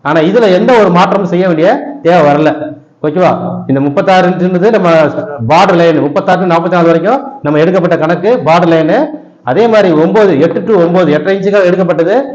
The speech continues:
எட்டுல இருந்து ஒன்பது இன்ச்சு வரைக்கும் பேக் நெக் யூஸ் பண்ணிக்கலாம். அஹ், இந்த மேல் பாடி நடுபடி பிளஸ் மைனஸ்லாம் பண்ண வேண்டிய தேவை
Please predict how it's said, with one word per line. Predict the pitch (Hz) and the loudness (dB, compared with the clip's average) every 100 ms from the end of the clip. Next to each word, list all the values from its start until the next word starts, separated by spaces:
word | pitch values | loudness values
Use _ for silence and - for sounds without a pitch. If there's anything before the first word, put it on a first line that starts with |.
| - _ | -16 _
எட்டுல | 147 151 214 | -4 -2 0
இருந்து | 208 196 | 2 2
ஒன்பது | 170 202 190 | 2 2 2
இன்ச்சு | 190 196 | 0 0
வரைக்கும் | 185 185 170 | 0 0 -2
பேக் | 175 | 0
நெக் | 175 170 170 | -2 0 -2
யூஸ் | 180 | -2
பண்ணிக்கலாம். | 175 160 165 214 294 294 - - _ _ - | -4 -2 0 0 -2 -8 -14 -20 _ _ -2
அஹ், | 156 160 151 | 2 2 2
இந்த | 143 147 147 143 135 | 2 2 2 0 0
மேல் | 196 185 | 0 2
பாடி | 180 | 0
நடுபடி | 170 175 175 | 0 0 0
பிளஸ் | 160 170 180 | -2 0 0
மைனஸ்லாம் | 170 170 170 160 | 0 0 -2 -2
பண்ண | 160 | 0
வேண்டிய | 170 160 | 0 0
தேவை | 160 175 | 0 0